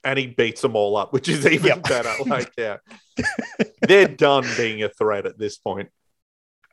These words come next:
Speaker 2: Oh, well, I've, I've put down, it's like watching, uh, one of the Power Rangers dismiss putties.
Speaker 1: <laughs> Yeah, yeah, that's, that's all they were to him.
Speaker 2: <laughs> Um, number twenty-six is Farouk, and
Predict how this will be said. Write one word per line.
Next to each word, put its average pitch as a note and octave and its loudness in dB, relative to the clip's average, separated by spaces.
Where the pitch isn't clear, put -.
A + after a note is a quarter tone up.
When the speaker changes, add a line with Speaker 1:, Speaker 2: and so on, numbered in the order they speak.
Speaker 2:
Oh, F3 6
well, F3 4
I've, E3 4
I've D#3+ 4
put D#3+ -2
down, B2+ 4
it's C3+ -4
like C#3+ 2
watching, B2+ -2
uh, A2 4
one B2 2
of A#2+ -2
the A#2 0
Power B2 2
Rangers A2 -2
dismiss A#2+ -4
putties. A2 -4
Speaker 1:
<laughs> - -6
Yeah, B3 6
yeah, F#3+ 8
that's, - -2
that's - 0
all E3 4
they C#3 8
were A2+ 6
to G#2+ 4
him. G#2 -10
Speaker 2:
<laughs> D#3 0
Um, D3 6
number F#3 2
twenty-six D#3+ -4
is B2 -4
Farouk, C3+ 2
and C3 2